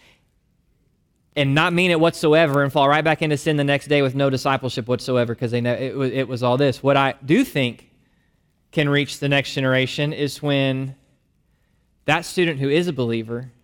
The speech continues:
who has a relationship with their friends, lives out their faith courageously, and in the context of that relationship with those friends,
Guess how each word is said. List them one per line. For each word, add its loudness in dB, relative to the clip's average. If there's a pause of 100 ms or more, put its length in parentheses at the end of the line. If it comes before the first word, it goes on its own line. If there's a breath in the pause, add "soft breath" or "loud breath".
(1040)
who -6
has 2
a 0
relationship 0
with -4
their 0
friends, -6 (540)
lives 0
out 0
their 2
faith -4 (960)
courageously, -2 (500)
and -2
in 0
the -2
context -2
of -6
that 0
relationship 0
with -6
those 0
friends, -4